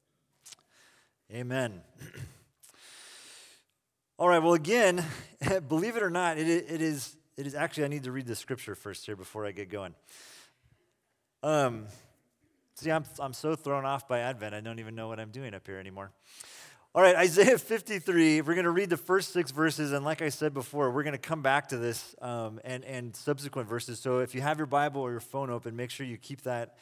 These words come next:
available as we make our way through this chapter. Isaiah fifty-three, verse one, begins like this, "Who has believed our message,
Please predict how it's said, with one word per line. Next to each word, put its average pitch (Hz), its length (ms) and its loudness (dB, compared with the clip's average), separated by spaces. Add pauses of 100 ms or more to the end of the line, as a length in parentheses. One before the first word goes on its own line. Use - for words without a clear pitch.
(440)
available 120 560 2
as 117 140 -4
we 117 60 -8
make 127 260 -6
our 131 80 -2
way 120 140 -2
through 131 580 -6
this 117 260 -6
chapter. 120 500 -4
Isaiah 170 280 0
fifty-three, 175 540 -4
verse 143 300 -4
one, 135 380 -2 (880)
begins 156 340 2
like 151 240 4
this, 139 300 4
"Who 233 180 -2
has 226 240 4
believed 180 480 -2
our 151 200 -2
message, 135 600 -2